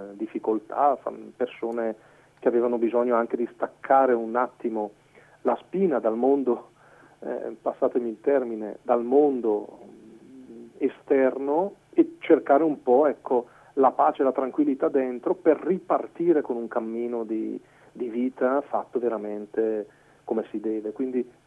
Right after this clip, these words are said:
lontani, ma anche qui vicini. Infatti, quando qualcuno dice, "Ah, ma voi, eh, andate fino là, Africa, India", allora ecco, io a volte gli dico subito, "No, no, fermati, guarda che noi siamo anche qua,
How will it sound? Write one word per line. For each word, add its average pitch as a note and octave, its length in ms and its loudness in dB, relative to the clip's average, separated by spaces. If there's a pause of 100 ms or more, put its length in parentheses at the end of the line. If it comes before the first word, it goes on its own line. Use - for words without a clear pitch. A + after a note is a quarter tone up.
lontani, C#3+ 920 2 (340)
ma B2 340 0
anche C3+ 320 0
qui G#2+ 240 -2
vicini. A2+ 340 -8
Infatti, E3 560 2 (460)
quando F3 260 4
qualcuno E3+ 420 2
dice, D#3 380 2
"Ah, G#3 220 2
ma E3+ 100 2
voi, E3 640 6
eh, C3 320 -2
andate C#3 480 2
fino C#3+ 340 -2
là, A2 340 0 (100)
Africa, B2+ 600 0
India", A#2+ 500 0 (500)
allora C3 300 6
ecco, A#2+ 240 2
io A#2+ 180 4
a - 20 4
volte A2+ 440 0
gli A2+ 220 -6
dico A#2 220 -6
subito, A#2+ 260 -8
"No, C#3 80 -2
no, B2+ 140 0
fermati, C3 360 4
guarda A#2+ 200 2
che A#2+ 80 -4
noi B2+ 100 -2
siamo A2+ 220 -4
anche G#2+ 340 -2
qua, A2 260 2